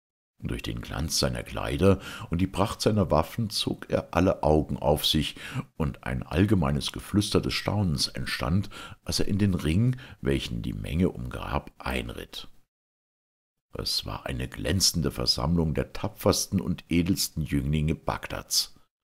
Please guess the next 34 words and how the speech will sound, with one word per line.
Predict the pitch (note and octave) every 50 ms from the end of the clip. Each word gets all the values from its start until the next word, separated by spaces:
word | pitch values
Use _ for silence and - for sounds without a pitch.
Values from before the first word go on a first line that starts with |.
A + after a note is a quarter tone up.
| _ - - - - - - -
Selbst | D2+ C#2+ C2+ A#1+ - - - -
die | D2
Brüder | - - - C2+ C#2 A#1+ B1+
des | - D#2+ -
Kalifen | - - E2+ D#2+ E2+ G#2+ C#3 C3+ - F2+ D#2+ C#2
sah | A#1+ C#2 C2+ C2+
man | D2+ D#2 D#2 -
ihre | - C2+ C#2+ C#2
Rosse | - - D2+ - - - -
tummeln | - D#2 D#2 D#2 E2 E2 D2+ - - - - - - - _
und | _ - F#2 - -
die | G#2 G2+
Lanzen | F2+ C#2+ A#1 A1+ - - - - - -
schwangen. | - - - G#1+ A1+ A1 G#1 C#2+ G2 - - _ _ _ _ _ _ _ _ _ _ _ _ _ _ _ _ _ _ _ _ _ _
Als | - - G1+ - - - - -
Said | - - F2 A#2 - - -
heranritt | C#2+ - D#2+ G2+ C3 B2 G2+ F#2+ D#2 - - - - - - - -
und | - D2+ - -
niemand | E2 G2 B2 C3 A#2+ - -
ihn | - D2+
zu | - - -
kennen | - E2+ G2+ B2 A#2+ F#2+
schien, | - - - C#2+ D#2 F#2 A2+ A#2 - - - - - - _ -
ritt | - C3 B2+ -
der | C#3+
Sohn | C#3 - - - G2 G#2+ B2 C#3 C3
des | A#2+ - -
Großveziers | - - - G2 B2 C#3+ - - - E2 C2 A#1+ C2 D#2 G2+ A#2+ B2 - -
mit | D#2 - - -
einigen | - D2+ E2 F2 F2 - E2+ D2
Freunden | - - - - G1+ A#1 D2 D#2 D2 - - -
auf | - - - -
ihn | B1+ B1 -
zu, | - - B1 B1 C#2 F2 G#2+ G#2 G#2+